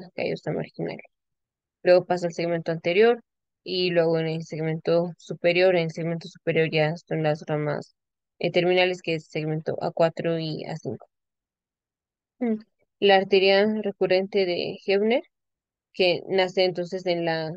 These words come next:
cisterna de la lámina terminalis, se regresa a la arteria, a la cisterna, eh, carotídea, pasa por encima del segmento A uno y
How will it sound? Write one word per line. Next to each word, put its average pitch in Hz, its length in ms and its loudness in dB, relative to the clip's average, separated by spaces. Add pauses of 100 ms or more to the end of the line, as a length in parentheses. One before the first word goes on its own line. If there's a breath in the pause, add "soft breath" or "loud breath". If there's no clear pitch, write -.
cisterna 175 520 0
de 175 120 0
la 160 100 0
lámina 170 480 -4
terminalis, 190 720 -2 (460)
se 190 160 4
regresa 180 760 2 (180)
a 170 340 -4
la 165 140 -4
arteria, 170 600 -4
a 185 100 -4
la 190 120 -4
cisterna, 180 600 -4 (480)
eh, 170 300 -8 (320)
carotídea, 202 600 2 (480)
pasa 202 260 2
por 185 180 -4
encima 170 280 -2
del 165 120 -4
segmento 165 420 -6
A 180 120 2
uno 226 340 2 (100)
y 170 240 -8